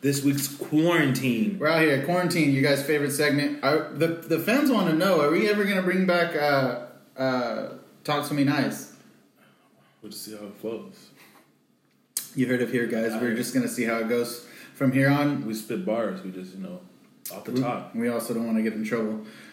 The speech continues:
Speaker 2: 'cause I'll be saying the wildest.
Speaker 1: I know. You've already said some very extreme things. That
Speaker 2: Hey,
Speaker 1: hurt my
Speaker 2: man.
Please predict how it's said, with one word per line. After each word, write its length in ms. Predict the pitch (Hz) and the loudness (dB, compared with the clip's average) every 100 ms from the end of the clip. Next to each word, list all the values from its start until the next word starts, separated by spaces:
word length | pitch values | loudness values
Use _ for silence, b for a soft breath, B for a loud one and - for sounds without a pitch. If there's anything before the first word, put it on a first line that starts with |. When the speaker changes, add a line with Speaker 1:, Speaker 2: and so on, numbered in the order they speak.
| - | -8
Speaker 2:
'cause 100 | 123 | -2
I'll 100 | 123 | 0
be 80 | 120 | 0
saying 420 | 123 117 110 107 | -2 0 2 2
the 100 | 120 | 0
wildest. 680 | 117 113 110 104 107 - - B B B - | 0 0 0 -2 -6 -8 -14 B B B -12
Speaker 1:
I 120 | 113 | -8
know. 160 | 117 127 | -4 -4
You've 160 | 101 101 | -4 -4
already 160 | 107 | -4
said 180 | - 110 | -6 -8
some 120 | 107 | -6
very 280 | 98 107 95 | -6 -4 -6
extreme 300 | 92 - 104 | -8 -8 -8
things. 240 | - 104 98 | -8 -8 -6
That 80 | 92 | 0
Speaker 2:
Hey, 200 | - 233 | 2 4
Speaker 1:
hurt 80 | |
my 60 | 165 | 4
Speaker 2:
man. 160 | 147 | 4